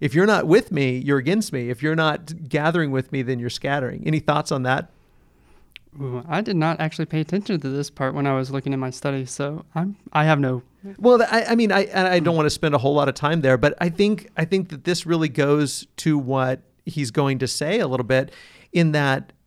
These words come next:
Speaker 1: there, there is no middle ground here. You either
Speaker 2: Hmm.
Speaker 1: see what the Spirit is doing or you don't.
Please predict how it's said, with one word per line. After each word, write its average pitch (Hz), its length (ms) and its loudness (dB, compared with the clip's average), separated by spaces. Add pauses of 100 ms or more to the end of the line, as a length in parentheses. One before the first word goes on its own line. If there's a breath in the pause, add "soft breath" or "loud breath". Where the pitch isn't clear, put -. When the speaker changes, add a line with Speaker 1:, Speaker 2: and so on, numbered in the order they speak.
(100)
Speaker 1:
there, 175 240 2
there 185 220 2
is 233 140 0
no 277 120 0
middle 160 240 2
ground 147 560 -4
here. - 500 -6 (100)
You 165 180 0
either 233 200 2
Speaker 2:
Hmm. 104 60 -4
Speaker 1:
see 202 320 -2
what 175 480 -2
the 165 60 -2
Spirit 160 280 0
is 139 140 -2
doing 151 640 -2 (480)
or 165 300 4
you 147 240 -2
don't. 202 540 0